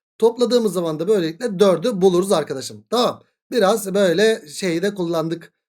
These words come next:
Ama burada yaklaşık değeri değil de şu şekilde değeri nedir diye sorsaydı daha güzel olurdu. Çünkü cevapta ben de sıkıntı yaşadım mesela. Sen de yaşamışsındır.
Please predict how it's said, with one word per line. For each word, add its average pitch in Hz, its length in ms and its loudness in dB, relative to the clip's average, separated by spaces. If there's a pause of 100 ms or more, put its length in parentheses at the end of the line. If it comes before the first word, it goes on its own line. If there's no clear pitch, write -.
(180)
Ama 226 500 0
burada 202 580 0
yaklaşık 202 440 -8
değeri 208 240 0
değil 202 200 -4
de 151 180 -2
şu - 160 -16
şekilde 175 520 -6 (100)
değeri 175 480 -4
nedir 170 260 -2
diye 156 140 -4
sorsaydı 156 460 -8
daha 180 140 0
güzel 147 160 -4
olurdu. 180 440 -4 (300)
Çünkü 208 420 -4
cevapta 208 500 -2
ben 214 220 -2
de 165 80 -4
sıkıntı 156 320 -10
yaşadım 139 280 -8
mesela. 147 340 -8
Sen 196 220 -8
de 143 40 -6
yaşamışsındır. 143 680 -4